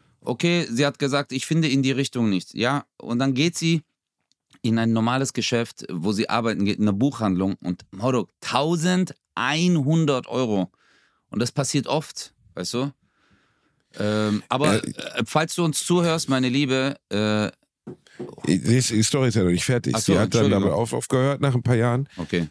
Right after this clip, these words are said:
Speaker 2: hat jetzt als Lehrerin angefangen, hat eine Dreiviertelstelle und ist total glücklich, weil sie meinte, Hän-, Lehrer werden händeringend gesucht, sie verdient bedeutend besser,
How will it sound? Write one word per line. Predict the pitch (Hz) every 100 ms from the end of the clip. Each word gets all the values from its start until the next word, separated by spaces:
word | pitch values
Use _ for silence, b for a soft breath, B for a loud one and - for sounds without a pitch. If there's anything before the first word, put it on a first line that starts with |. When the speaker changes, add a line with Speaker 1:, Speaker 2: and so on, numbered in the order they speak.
| _
Speaker 2:
hat | - 107
jetzt | 120 -
als | 98
Lehrerin | 104 131 143 135 131
angefangen, | 135 143 - 127 151 143
hat | 123
eine | -
Dreiviertelstelle | 95 98 107 131 131 143 - 117 117 117
und | 110
ist | 110 -
total | - - 92
glücklich, | 90 101 - 65 -
weil | -
sie | 82
meinte, | 90 85 95
Hän-, | 101 101 107
Lehrer | 82 107 110 98
werden | 95
händeringend | 98 113 123 113 117
gesucht, | 104 95 104 123
sie | -
verdient | 98 107 92 107 120 120 - b b b b _ _ _ -
bedeutend | 185 95 110 113 143 143
besser, | 117 120 - 139